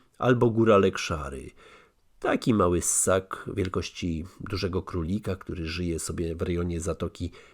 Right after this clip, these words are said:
Gwinejskiej. Moi drodzy, dawajcie mi znać, bardzo proszę, w komentarzach, jakiego ludu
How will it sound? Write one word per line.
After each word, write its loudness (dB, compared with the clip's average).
Gwinejskiej. -2
Moi 4
drodzy, 4
dawajcie 2
mi 2
znać, 0
bardzo 0
proszę, -2
w -16
komentarzach, -2
jakiego 2
ludu 4